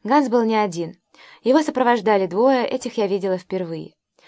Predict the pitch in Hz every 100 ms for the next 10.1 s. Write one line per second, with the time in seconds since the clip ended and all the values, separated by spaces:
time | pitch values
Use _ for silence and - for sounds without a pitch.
0 | - - 226 320 294 247 208 233 247 208
1 | 202 226 262 226 196 196 190 175 160 160
2 | 208 _ _ - - - 214 294 269 262
3 | 247 - 226 202 190 240 254 220 220 -
4 | - _ 226 277 311 233 214 240 196 185
5 | 185 - 277 254 226 - 220 190 196 240
6 | 233 214 220 226 190 - 170 - 165 160
7 | - _ _ _ _ _ _ _ - -
8 | _ 233 262 330 262 254 269 240 233 185
9 | 196 190 202 202 208 185 180 - - 160
10 | -